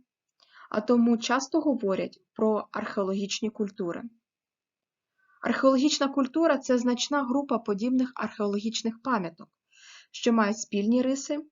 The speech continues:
належать до одного часу і займають певну територію. Тому сукупність всіх речей, створених представниками певної спільноти,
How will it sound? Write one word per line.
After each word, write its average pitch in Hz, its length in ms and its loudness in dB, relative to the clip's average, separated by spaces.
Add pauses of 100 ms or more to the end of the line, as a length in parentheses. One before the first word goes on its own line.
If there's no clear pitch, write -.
(280)
належать 220 500 2
до 202 100 -2
одного 196 460 -2
часу 254 560 -4 (380)
і 247 120 4
займають 196 600 -2
певну 180 300 -4
територію. 208 680 -4 (1300)
Тому 311 220 6
сукупність - 840 0
всіх - 400 -2
речей, 233 720 0 (380)
створених 226 640 2
представниками 226 880 -4 (260)
певної 185 420 -2
спільноти, 226 680 -6